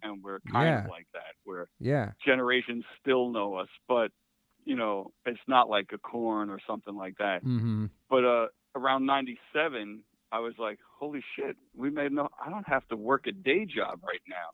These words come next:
Speaker 1: You
Speaker 2: Yeah.
Speaker 1: know? And it, which wasn't bad, you know?
Speaker 2: Yeah.
Speaker 1: So, so it's, it's like, I still have that aspiration to try, and it's, it's really kind of dumb to still believe in that, 'cause you're such an, we're such an older band,
Speaker 2: Mm-hmm.
Speaker 1: and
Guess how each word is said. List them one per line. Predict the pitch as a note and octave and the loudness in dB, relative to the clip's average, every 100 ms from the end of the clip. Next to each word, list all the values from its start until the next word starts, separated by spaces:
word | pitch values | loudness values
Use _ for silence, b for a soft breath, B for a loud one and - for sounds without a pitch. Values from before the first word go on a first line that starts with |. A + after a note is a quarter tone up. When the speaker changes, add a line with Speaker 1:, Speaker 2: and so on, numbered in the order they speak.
| _ | _
Speaker 1:
You | A#2+ A#2+ | -2 2
Speaker 2:
Yeah. | G#2+ | 2
Speaker 1:
know? | G2+ - _ - | -2 -10 _ 0
And | C#3 | 2
it, | - - - _ _ _ | 0 -4 -16 _ _ _
which | - D#3+ | 0 6
wasn't | G3 D3+ D3 | 6 8 6
bad, | B2 G#3+ C#3 F2 | 6 6 6 0
you | G2+ | -8
know? | G#2 | 2
Speaker 2:
Yeah. | F#3 E3+ G#2+ - _ _ _ _ _ - | 6 6 4 -4 _ _ _ _ _ -12
Speaker 1:
So, | A2 G#2+ - _ _ _ _ | -10 -10 -16 _ _ _ _
so | D3 | 0
it's, | D3+ C#3+ | 0 -2
it's | C3+ D#3+ D#3+ | -6 -6 -2
like, | E3 D3 _ - | -2 -2 _ 0
I | E3 D#3 | 2 2
still | - E3 | -2 0
have | D3+ D3+ | 2 2
that | C#3+ C3+ - | 0 -4 -2
aspiration | A#2+ C3+ - B2 B2 - C3 | -2 -2 -6 -6 -6 -8 -10
to | A2 | -12
try, | - A2+ A2+ A#2+ A#2+ _ - | -4 2 4 2 -2 _ -6
and | F#3 | -4
it's, | D3+ - - | -4 -8 -6
it's | E3 - | -4 -4
really | G#3 D3 C3+ B2 A2+ _ _ _ | 0 2 4 0 -6 _ _ _
kind | - A#2+ A2+ | -2 0 0
of | G2 - | -8 -6
dumb | A#2 A2+ A#2+ | -2 -2 -4
to | A2 - | -8 -8
still | - A#2+ | -4 -4
believe | A#2 A#2+ B2 A#2+ | -2 -4 -2 -2
in | B2 | -2
that, | B2+ A#2+ B2 - _ _ - | -2 0 -2 -6 _ _ -8
'cause | B2 | -6
you're | G#2 G#2+ - | -6 -6 2
such | B2 A#2+ | 2 2
an, | A#2 | -4
we're | A#2 | -6
such | - B2 A#2 | -2 0 0
an | A2 - | -6 2
older | B2+ C3+ B2 | 4 4 2
band, | A2 A2+ A2 A2 A#2+ | 2 4 4 2 0
Speaker 2:
Mm-hmm. | A#2+ | 0
Speaker 1:
and | G2+ F#2+ F#2 | 0 -2 -4